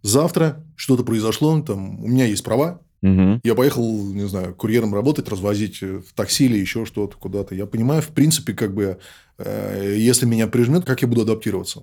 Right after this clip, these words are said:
Speaker 1: Какие-то у меня есть определённые шаги и тому подобное. Мой племянник, говорю ему, вчера пи-, пишу, я говорю: «Ты права-то получил?» Он говорит: «Да нет, у меня чего-то там».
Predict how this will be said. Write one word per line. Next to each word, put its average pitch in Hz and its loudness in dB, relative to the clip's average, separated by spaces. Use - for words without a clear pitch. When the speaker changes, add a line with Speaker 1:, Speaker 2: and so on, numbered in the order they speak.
Speaker 1:
Какие-то 123 0
у 110 2
меня 117 4
есть 120 2
определённые 104 -4
шаги 101 -6
и 120 -2
тому 101 -8
подобное. 90 -12
Мой 196 6
племянник, 123 0
говорю 139 4
ему, 101 -2
вчера 127 0
пи-, 104 -6
пишу, 98 -4
я 98 -2
говорю: 98 -6
«Ты 120 -6
права-то 139 2
получил?» 117 -2
Он 110 -4
говорит: 107 -2
«Да 156 2
нет, 180 4
у 135 2
меня 151 2
чего-то 160 -2
там». 131 -4